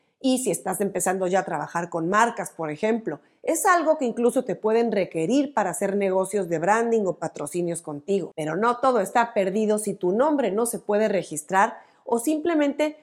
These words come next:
no consideras que haya ahora una necesidad inminente para registrarlo. Puedes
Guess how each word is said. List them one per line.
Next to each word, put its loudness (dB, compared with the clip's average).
no -4
consideras 2
que 0
haya 2
ahora 2
una 0
necesidad 0
inminente -2
para -6
registrarlo. 0
Puedes 2